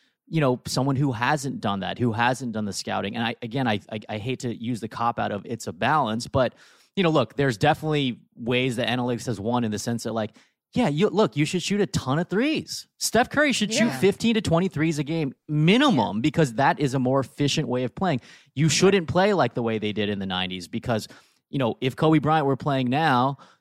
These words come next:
Speaker 1: you know, he would shoot a lot more threes and he would ch-, take a lot less mid-range. That's just numbers. But at the same time,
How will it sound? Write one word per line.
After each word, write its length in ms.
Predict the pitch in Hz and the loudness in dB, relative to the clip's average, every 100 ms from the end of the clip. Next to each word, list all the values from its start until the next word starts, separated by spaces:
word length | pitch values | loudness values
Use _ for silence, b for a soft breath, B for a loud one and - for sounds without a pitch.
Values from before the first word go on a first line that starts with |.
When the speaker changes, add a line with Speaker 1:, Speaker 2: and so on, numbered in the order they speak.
| _ | _
Speaker 1:
you 120 | 170 | -2
know, 160 | 127 123 | 0 0
he 220 | - 127 | -2 0
would 120 | 139 | 0
shoot 140 | - 143 | 0 0
a 40 | |
lot 160 | 151 147 | 2 0
more 140 | 165 | -4
threes 340 | 156 226 180 101 | -4 -4 -2 -4
and 100 | 98 | -2
he 80 | |
would 320 | 117 123 101 - | -2 -2 -6 -14
ch-, 120 | - | -6
take 180 | 113 117 | -4 -2
a 40 | |
lot 180 | 120 110 | -2 0
less 180 | 156 - | -2 -2
mid-range. 480 | 156 196 104 92 | -4 -2 -4 -4
That's 240 | 104 139 - | 0 0 0
just 240 | 175 - | -4 -4
numbers. 680 | 113 107 120 143 170 180 156 | -4 -2 -2 0 0 0 -2
But 320 | - 160 - - | 0 0 0 -4
at 120 | 139 | -4
the 80 | 139 | -4
same 340 | - 165 151 | -2 0 0
time, 540 | - 151 151 139 123 | -2 0 0 0 -2